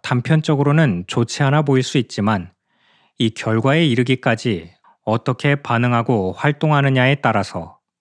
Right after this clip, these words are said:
하나님은 이것을 더 좋은 방향으로, 선으로 바꿔주십니다.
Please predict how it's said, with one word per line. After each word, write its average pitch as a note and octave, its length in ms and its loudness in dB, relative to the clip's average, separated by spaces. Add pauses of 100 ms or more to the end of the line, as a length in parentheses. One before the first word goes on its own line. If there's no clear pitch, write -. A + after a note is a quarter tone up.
(440)
하나님은 G#2+ 580 -2 (580)
이것을 B2 560 0
더 B2 380 2
좋은 D3 420 0
방향으로, B2 640 -2 (640)
선으로 D3+ 640 2
바꿔주십니다. A#2 1080 -4